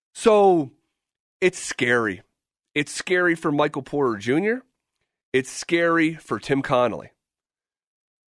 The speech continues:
president of basketball operations. And at the moment, you had to do what Tim Connolly did. You just had to. That's the way of the N B A. It doesn't matter if you're Michael Porter Junior or Luka or Trey or whatever. Like, that, that had to happen, especially for a team like Denver.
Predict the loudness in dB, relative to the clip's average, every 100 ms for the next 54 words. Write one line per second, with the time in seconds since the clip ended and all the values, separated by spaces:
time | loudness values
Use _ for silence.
0 | _ 0 2 2 -2 0 0 0 -2 0
1 | 2 0 -2 -6 -6 -12 -20 _ _ _
2 | _ _ _ _ 0 0 0 0 4 4
3 | 2 -2 -4 0 2 2 0 -2 0 0
4 | -2 -4 0 0 0 0 0 -2 -6 -6
5 | 0 0 2 -2 0 0 2 2 2 0
6 | 2 2 2 0 0 0 -2 -2 0 2
7 | 2 0 -2 -4 -4 -4 -2 0 2 2
8 | 0 0 0 0 2 0 0 -4 -2 2
9 | 2 0 -2 2 2 0 -4 -6 0 -2
10 | -2 -8 -2 -2 -2 -2 -2 -2 -4 -4
11 | -8 -12 -8 -4 -4 -4 -6 -4 -4 -4
12 | -4 0 -2 -2